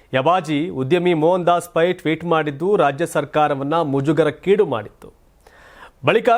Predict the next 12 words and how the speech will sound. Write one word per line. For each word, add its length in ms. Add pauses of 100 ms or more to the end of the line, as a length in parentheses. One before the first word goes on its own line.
ಕರ್ನಾಟಕ 400
ಕಾಂಗ್ರೆಸ್ 440
ಸರ್ಕಾರದ 420
ಭರವಸೆ 460
ಮೇರೆಗೆ 400
ಬೆಂಗಳೂರು 480
ತೊರೆಯುವುದಿಲ್ಲ 580
ಎಂದು 380
ಐ 60
ಟಿ 180
ಕಂಪನಿಗಳು 520
ಸ್ಪಷ್ಟಪಡಿಸಿದ್ವು. 880